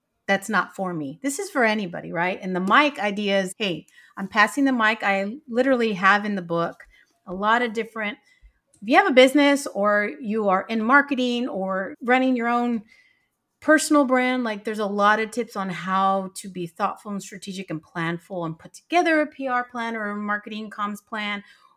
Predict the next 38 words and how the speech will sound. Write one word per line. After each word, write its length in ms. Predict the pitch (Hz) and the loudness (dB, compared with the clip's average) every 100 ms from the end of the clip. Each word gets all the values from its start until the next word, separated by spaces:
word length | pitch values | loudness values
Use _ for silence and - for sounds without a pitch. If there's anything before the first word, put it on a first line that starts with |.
| - | -8
or 240 | 185 185 | -2 -2
how 380 | 165 180 175 180 | -2 0 0 0
to 240 | - 185 | -4 -10
work 320 | 190 294 302 | -4 -2 0
with 140 | 269 262 | 0 0
journalists 440 | 254 254 247 226 | 0 0 -2 -4
or 60 | 196 | -10
pitch 260 | - 240 | -14 -12
a 60 | 240 | -12
story 400 | - 240 220 220 | -10 -8 -6 -4
idea. 440 | 208 208 208 214 208 | -4 -6 -8 -8 -8
Sometimes 360 | 233 262 370 415 | -6 -4 -2 0
as 100 | 339 | 0
a 60 | |
business 360 | 214 226 277 269 | 2 2 2 0
owner, 400 | 254 254 262 254 - - | 0 0 -2 -4 -10 0
like 180 | 233 247 | 2 6
me 180 | 277 | 4
working 300 | 320 359 381 | 6 4 4
with 160 | 370 349 | 2 4
you 100 | 392 466 | 4 4
today, 340 | 330 233 180 | 6 6 4
right? 280 | 185 254 466 - _ 320 | 6 6 6 0 _ 6
I 200 | 359 403 | 6 6
ended 280 | 403 403 | 4 2
up 80 | 415 | 0
pitching 320 | 415 415 427 | -2 -4 -4
you, 540 | 427 539 587 247 226 220 - - | 0 2 4 4 4 0 -12 -2
but 180 | 269 277 | 4 6
organically 760 | 269 190 277 302 339 330 285 | 4 4 2 4 2 0 0
I 60 | 240 | 0
did 240 | 220 240 | -2 -2
the 80 | 220 | -2
work 600 | 208 226 214 190 - - _ _ _ _ - | -2 0 0 -2 -6 -18 _ _ _ _ -10
to 520 | 269 240 214 - 190 | -4 -2 -4 -8 -6
be 220 | 247 294 | 0 2
a 40 | 285 | 2
fan 420 | - 160 143 - | 0 -8 -8 -12